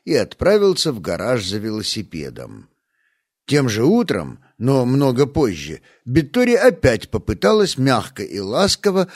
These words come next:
отговорить Нерею от её затеи, хотя дочка уже была совсем готова к выходу. «Ну, а если я тебя очень попрошу?»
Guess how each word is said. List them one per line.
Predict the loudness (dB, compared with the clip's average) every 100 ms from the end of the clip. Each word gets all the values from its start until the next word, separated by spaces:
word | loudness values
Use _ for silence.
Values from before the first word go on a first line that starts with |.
| -10
отговорить | -4 -4 2 2 4 2 2 0 0
Нерею | 0 2 4 2 2 -2
от | 0
её | 2 2
затеи, | 2 -2 0 0 0 -2 -10 _
хотя | -4 -2 0 -2
дочка | 2 2 2 -6
уже | -8 -4 -2
была | 0 0 0
совсем | -2 -6 -2 2 4 2
готова | -2 -4 0 2 2 0
к | -2
выходу. | -4 -6 -8 -12 -12 -18 _ _ _ _ _ _ 0
«Ну, | 4
а | 4
если | 4 0 0 -2
я | -2 -2
тебя | -2 0 -2 _
очень | 4 6 6 4 0 -2
попрошу?» | -4 -6 0 0 0 -4 -6